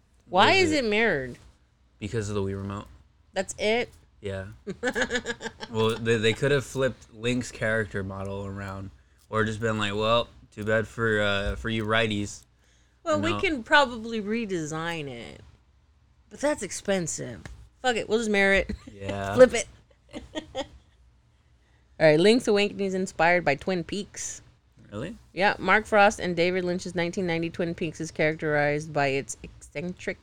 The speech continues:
Speaker 1: characters and the mysterious plague in the small town.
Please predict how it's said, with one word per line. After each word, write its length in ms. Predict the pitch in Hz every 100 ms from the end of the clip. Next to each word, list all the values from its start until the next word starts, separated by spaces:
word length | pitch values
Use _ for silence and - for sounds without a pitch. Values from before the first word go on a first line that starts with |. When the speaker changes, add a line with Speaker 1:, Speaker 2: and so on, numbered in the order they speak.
| -
Speaker 1:
characters 600 | 170 165 156 - 139 139
and 160 | 147 156
the 40 |
mysterious 520 | 147 139 - 147 151
plague 340 | - - 151 147
in 180 | 135 127
the 80 |
small 320 | 117 - 123 123
town. 280 | 90 107